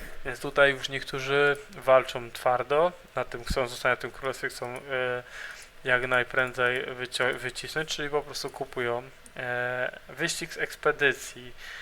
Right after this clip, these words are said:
ranking, że ukończ czterdzieści misji, które naj-, najszybciej, jak zdobywasz nagrody. To się pojawi mi dokładnie tutaj, jak odblokuję piąty poziom ratusza,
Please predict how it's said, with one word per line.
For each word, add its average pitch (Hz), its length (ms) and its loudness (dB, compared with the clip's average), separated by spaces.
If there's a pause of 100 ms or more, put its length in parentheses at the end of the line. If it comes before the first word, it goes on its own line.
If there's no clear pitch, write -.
(260)
ranking, 120 480 4 (120)
że 127 160 2
ukończ 135 340 -4
czterdzieści 131 480 -2
misji, 127 220 -4
które 127 160 -6
naj-, 123 200 -2
najszybciej, 123 400 -4
jak 120 80 0
zdobywasz 123 440 -4
nagrody. 123 440 0 (280)
To 165 80 0
się 175 120 4
pojawi 151 420 6
mi 135 380 -4 (180)
dokładnie 127 600 0 (640)
tutaj, 123 420 2
jak 120 220 -4
odblokuję 123 460 -6
piąty 127 340 -4
poziom 123 320 -4
ratusza, 123 560 0